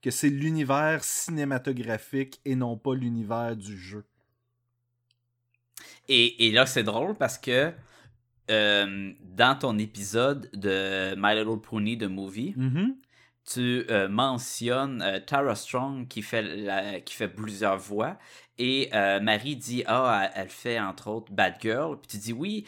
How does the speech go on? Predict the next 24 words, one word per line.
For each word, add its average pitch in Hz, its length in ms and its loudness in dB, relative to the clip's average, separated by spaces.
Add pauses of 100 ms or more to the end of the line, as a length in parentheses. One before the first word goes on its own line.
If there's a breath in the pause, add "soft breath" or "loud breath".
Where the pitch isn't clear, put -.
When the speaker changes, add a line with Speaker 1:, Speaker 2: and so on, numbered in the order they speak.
(160 loud breath)
Speaker 2:
et 117 100 -2
contrairement 139 760 2
à 101 80 2
ce - 80 -12
que 117 80 0
le 98 80 0
monde 107 240 -2
pense 139 340 4
qui 113 140 0
est 101 120 -2
Harley 107 460 2
Quinn, 151 360 -6 (280 loud breath)
mais 113 100 -2
ça, 180 200 -2
c'était 131 180 -2
plus 151 320 -4
dans 120 140 2
les 107 120 0
jeux 113 140 -4
vidéo 104 400 -2
que - 120 -6
tu - 180 -10
Speaker 1:
Oui. 110 100 -2
Speaker 2:
précises. » 147 540 -2